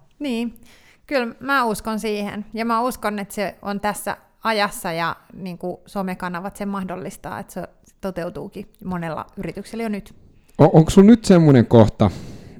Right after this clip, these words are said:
Speaker 2: että kun sä sanoit, että nyt, nyt, nyt pitää niinku alkaa,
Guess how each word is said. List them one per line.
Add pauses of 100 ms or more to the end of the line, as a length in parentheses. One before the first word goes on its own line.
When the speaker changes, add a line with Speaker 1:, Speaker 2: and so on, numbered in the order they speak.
(120)
Speaker 2:
että (840)
kun
sä
sanoit,
että
nyt,
nyt,
nyt
pitää
niinku
alkaa,